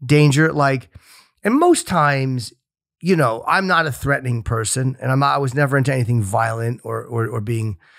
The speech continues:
abusive. So I, if I felt something was wrong, I would leave the situation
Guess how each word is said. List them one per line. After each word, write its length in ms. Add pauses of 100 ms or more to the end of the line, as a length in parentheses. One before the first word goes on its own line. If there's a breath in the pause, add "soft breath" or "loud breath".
(380 soft breath)
abusive. 640
So 520 (240)
I, 280
if 180
I 140
felt 540
something 760 (1300)
was 240
wrong, 540
I 100
would 180
leave 280
the 80
situation 960